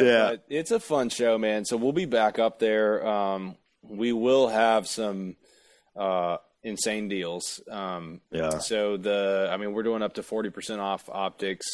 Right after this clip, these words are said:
Speaker 2: um, fifty percent off tack bags. I know we're doing that. So, I mean, you get those kind of deals everywhere. I mean, people show up with freaking gangster rolls of cash, and they're like, "What can you sell me?" Like, it's, it's a
Speaker 1: Yeah.
Speaker 2: nu-, it's a nuts show.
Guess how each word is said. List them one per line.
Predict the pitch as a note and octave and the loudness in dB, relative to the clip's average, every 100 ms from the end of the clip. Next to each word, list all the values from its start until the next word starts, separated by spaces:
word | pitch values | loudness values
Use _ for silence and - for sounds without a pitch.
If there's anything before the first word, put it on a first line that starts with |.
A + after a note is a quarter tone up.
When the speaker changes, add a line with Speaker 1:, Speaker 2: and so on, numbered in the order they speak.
| - - | -10 -10
Speaker 2:
um, | G2 F#2 F2+ F2 F2 F2+ F2 - | -8 -4 -4 -6 -8 -12 -14 -14
fifty | - G2+ - | -10 -10 -10
percent | F#2+ F#2+ - F#2+ | -12 -10 -8 -8
off | F2 | -8
tack | - F#2 F2 | -4 -4 -4
bags. | F2+ E2 F2 F#2 | -4 -4 -4 -6
I | |
know | F2+ F#2+ | -6 -4
we're | F#2 | -6
doing | F2 E2 | -8 -8
that. | F2 E2+ E2+ - _ _ - | -8 -8 -8 -12 _ _ -12
So, | - G2 F#2 F2 E2+ - | -4 0 0 -2 -6 -10
I | G2+ | -8
mean, | G2+ G2 F#2+ _ _ _ _ | -6 -6 -8 _ _ _ _
you | G2 B2 | -2 2
get | C3 A#2 - | 2 2 -2
those | A#2 G#2+ | -4 -2
kind | A2+ G#2 | -4 -4
of | F#2 | -4
deals | G2 G2+ G2 | -2 -2 0
everywhere. | G2 A2 F#2 E2+ | 0 0 -2 -2
I | |
mean, | F2+ F#2 | -6 -6
people | A#2 D3 E3 | -2 0 0
show | - - A#2+ | -4 -4 -4
up | A#2+ | -4
with | A2 - | -8 -8
freaking | A#2+ G#2 F#2+ | -8 -8 -10
gangster | F2+ F#2 G2+ - G2+ | -8 -8 -10 -8 -6
rolls | G#2 G#2 F#2 | -4 -4 -8
of | - | -10
cash, | F2+ E2+ F2+ - - _ _ - | -6 -4 -4 -8 -16 _ _ -6
and | G2 | -4
they're | G#2 | -2
like, | F#2+ F#2 - | 0 -2 0
"What | A2 G#2+ | 0 0
can | G#2+ | -2
you | F#2+ | -4
sell | F#2 E2 | -4 -6
me?" | D2 - _ - | -8 -16 _ -8
Like, | G#2 | -2
it's, | A2+ A2+ | 0 0
it's | B2+ C3 | 0 2
a | A#2+ | 4
Speaker 1:
Yeah. | F2+ E2+ | 4 4
Speaker 2:
nu-, | C#3 | 4
it's | - | 4
a | C#3+ | 2
nuts | A2+ G#2+ G2 G2+ - - - - | 2 0 0 0 -4 -8 -10 -12
show. | - G#2 G2+ | -2 0 0